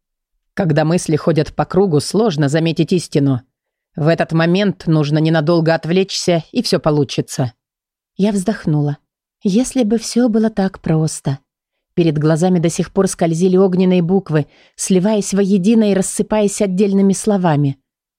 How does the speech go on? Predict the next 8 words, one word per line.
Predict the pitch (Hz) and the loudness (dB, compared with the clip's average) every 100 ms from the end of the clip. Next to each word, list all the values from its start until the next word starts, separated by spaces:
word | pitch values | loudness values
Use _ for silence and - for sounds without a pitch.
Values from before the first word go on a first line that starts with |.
| _ - | _ -6
а | 175 | -4
в | 165 | -4
ушах | - 226 233 | -4 -2 0
звучал | 208 190 208 - 214 214 | 0 0 -2 0 0 2
настойчивый | 196 180 - - 240 226 - 220 220 | 2 0 -2 0 0 0 -2 0 0
гул | 170 175 170 | 2 0 0
барабанов. | 156 165 156 147 143 139 - - _ _ _ _ _ _ _ _ _ _ _ _ | 0 0 0 0 0 -2 -4 -14 _ _ _ _ _ _ _ _ _ _ _ _
«Понятно», — | 156 185 180 143 135 - 147 139 | 0 2 2 2 0 -2 0 0